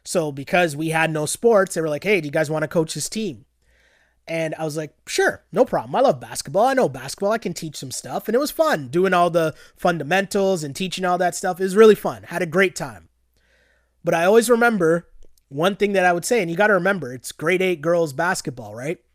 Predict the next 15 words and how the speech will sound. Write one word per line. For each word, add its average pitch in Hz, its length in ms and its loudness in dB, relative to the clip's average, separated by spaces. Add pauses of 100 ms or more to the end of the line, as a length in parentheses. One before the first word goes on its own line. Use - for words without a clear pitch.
(380)
And 170 340 -4 (200)
I 143 140 -10
would 170 140 -2
tell 220 180 4
them 247 180 2
all 247 120 2
the 247 80 0
time, 226 420 0 (260)
they're 180 320 0
free 262 480 2
throws, 107 720 -6 (440)
meaning 208 400 0
they're 196 380 0
free 226 800 -2 (480)
points. - 580 -2